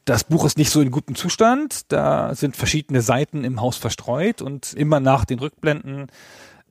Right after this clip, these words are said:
hat sie aus der Rückblende was Neues gelernt, was ihr ermöglicht, eine neue Seite zu finden. Dann geht sie ein bisschen durchs Haus und dann findet sie eine neue Seite und dann startet die nächste Rückblende. Ist eine echt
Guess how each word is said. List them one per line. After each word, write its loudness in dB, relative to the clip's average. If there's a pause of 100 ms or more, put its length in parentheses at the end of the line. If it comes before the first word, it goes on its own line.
(140)
hat 0
sie 0
aus 6
der 6
Rückblende 2
was 2
Neues 2
gelernt, 0
was -6
ihr 0
ermöglicht, 0
eine 2
neue 4
Seite 2
zu -10
finden. -4 (360)
Dann -4
geht 0
sie -2
ein -4
bisschen -4
durchs -2
Haus 2 (340)
und -4
dann 2
findet 0
sie -4
eine 4
neue 4
Seite 4
und 0
dann -2
startet -4
die -10
nächste -10
Rückblende. -10
Ist -8
eine -2
echt -4